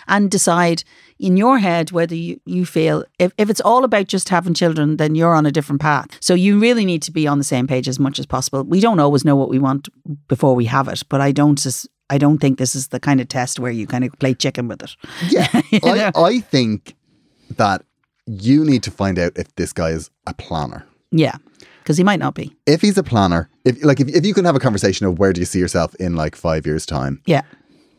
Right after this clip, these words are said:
Speaker 2: then that's a good thing. If you can have the conversation and then you can kind of see if kids actually factor into that genuinely.
Speaker 1: Yeah.
Speaker 2: But if this is somebody who is still, "We haven't really thought about the future, haven't really thought about it." It's like,
Speaker 1: <laughs>
Speaker 2: "You're thirty-six, you don't need that.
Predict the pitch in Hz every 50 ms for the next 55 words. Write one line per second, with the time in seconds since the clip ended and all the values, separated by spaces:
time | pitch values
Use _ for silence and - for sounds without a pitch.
0 | - _ _ _ 110 98 92 92 95 90 87 92 - _ _ - 107 90 - 78
1 | - - - 80 - 85 78 73 - - - - _ _ 135 139 143 143 123 127
2 | 123 117 101 110 95 101 92 85 - 95 90 - - - 95 92 95 95 92 92
3 | 98 92 95 - 104 98 90 - - 120 104 95 87 82 82 - _ _ _ -
4 | - - - 127 113 98 92 78 90 - - - 98 87 - 82 76 - - 85
5 | 80 - 117 104 - - 101 92 80 - 87 82 80 - - - 107 110 104 87
6 | 78 73 73 60 65 - - - 165 127 - - - _ _ _ _ _ _ -
7 | 156 147 123 92 - _ - 143 151 147 - 214 220 208 202 180 143 - - 139
8 | 131 127 117 107 90 95 90 92 - - - 85 110 101 92 85 - - - 110
9 | 104 98 92 90 95 - - _ - 151 165 160 120 110 101 95 92 101 104 110
10 | 120 120 120 110 - - 107 104 95 104 104 113 113 110 95 98 104 98 95 90
11 | 95 - - - - - 131 123 98 - - - - - - - - - - -
12 | 98 104 104 - - 135 131 123 110 - 110 98 90 - - - - - - -
13 | 101 104 92 92 87 85 85 80 76 - 73 73 - - -